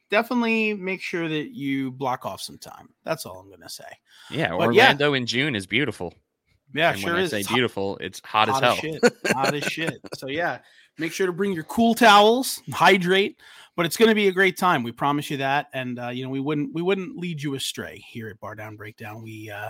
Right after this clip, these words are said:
Speaker 1: we wouldn't do that to you. So keep your eyes and ears peeled. On that note, uh, again,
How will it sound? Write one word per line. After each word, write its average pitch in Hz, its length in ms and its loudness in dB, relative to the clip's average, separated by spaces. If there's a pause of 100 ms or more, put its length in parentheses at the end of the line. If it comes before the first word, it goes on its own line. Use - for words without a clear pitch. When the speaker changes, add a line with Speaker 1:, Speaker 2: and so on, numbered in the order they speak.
(600)
Speaker 1:
we 135 80 -2
wouldn't 131 320 0
do 123 160 -4
that 107 220 -6
to - 140 -10
you. - 200 -18 (140)
So 110 340 -8 (280)
keep 208 240 -4
your 196 160 10
eyes 185 360 10
and 165 100 2
ears 160 260 2
peeled. 98 600 -8 (400)
On 233 200 6
that 208 220 6
note, 196 280 4 (220)
uh, 139 260 2
again, 170 400 0